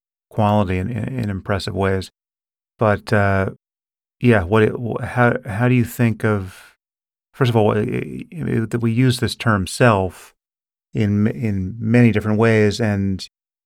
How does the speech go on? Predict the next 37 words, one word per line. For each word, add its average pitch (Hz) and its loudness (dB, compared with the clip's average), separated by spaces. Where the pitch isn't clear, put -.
you 123 -4
know, 104 -2
I, 101 0
I 107 -4
think 120 -2
there's 104 -2
only 107 2
one 104 2
sense 104 0
in 104 -2
which 95 -2
I 98 2
would 95 0
want 95 0
to - -6
say 98 0
that 98 -6
the 104 -6
self 101 0
is 92 -2
an 95 -2
illusion, 92 0
and 98 -2
that's 98 -4
not, 101 0
you 127 -6
know, 107 -2
a-, 123 -4
and 113 -2
I 110 0
do 107 0
think - -6
that 110 2
self - -2
is 131 4
an 117 4
illusion, 95 -2